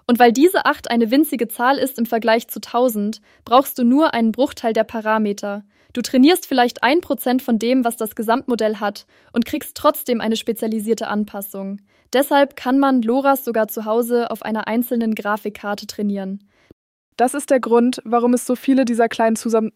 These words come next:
Speaker 2: Zusatzmodelle gibt. Man tauscht sie wie Module aus. Ein LoRa fuhr einen bestimmten Kunststil,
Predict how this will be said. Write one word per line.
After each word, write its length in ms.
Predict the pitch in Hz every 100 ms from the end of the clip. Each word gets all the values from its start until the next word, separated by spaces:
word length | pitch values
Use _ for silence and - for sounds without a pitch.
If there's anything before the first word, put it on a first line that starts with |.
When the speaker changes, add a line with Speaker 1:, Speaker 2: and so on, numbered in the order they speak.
| -
Speaker 2:
Zusatzmodelle 760 | - 233 220 - 214 208 208
gibt. 420 | 196 214 202 - _ _ _ -
Man 140 | 233
tauscht 340 | 233 240 254 -
sie 100 | 240
wie 100 | 247
Module 500 | 240 214 240 240 -
aus. 440 | 202 190 - - _ -
Ein 200 | 220 226
LoRa 500 | 233 277 262 254 254
fuhr 320 | - 254 240
einen 220 | 220 226
bestimmten 420 | 220 - 233 226
Kunststil, 800 | 220 247 240 - - 240 226 233